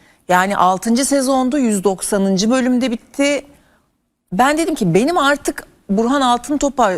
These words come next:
Aslı'ya, şuna buna yazabileceğim bir hikaye bence kalmadı.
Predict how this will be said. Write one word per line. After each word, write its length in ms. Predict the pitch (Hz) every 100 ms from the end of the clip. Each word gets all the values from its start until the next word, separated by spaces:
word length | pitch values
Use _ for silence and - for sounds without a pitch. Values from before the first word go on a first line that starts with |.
| -
Aslı'ya, 520 | 185 202 - 294 285 214
şuna 340 | - 262 226
buna 160 | 240 240
yazabileceğim 840 | 208 208 240 226 240 220 220 202
bir 60 | 311
hikaye 420 | 247 - 160 440 415
bence 280 | 175 208
kalmadı. 580 | 480 427 294 196 151 123